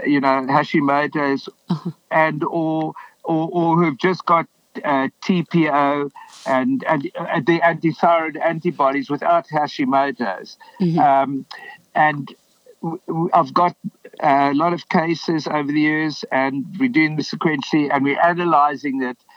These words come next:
Speaker 1: uh, to see our results. Um, f-, I'll give you an example. I think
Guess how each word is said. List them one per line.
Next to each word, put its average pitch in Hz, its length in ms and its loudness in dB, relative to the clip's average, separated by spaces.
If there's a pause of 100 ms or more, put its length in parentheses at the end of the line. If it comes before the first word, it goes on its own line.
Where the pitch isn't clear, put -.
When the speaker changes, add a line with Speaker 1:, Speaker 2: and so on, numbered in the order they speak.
(280)
Speaker 1:
uh, 135 220 -2 (120)
to 151 120 -4
see 180 220 -2
our 156 140 2
results. 139 760 0 (380)
Um, 139 380 0 (180)
f-, - 220 -14
I'll 170 120 2
give 180 180 0
you 180 80 -2
an - 20 0
example. 165 540 0
I 123 80 4
think 156 340 -4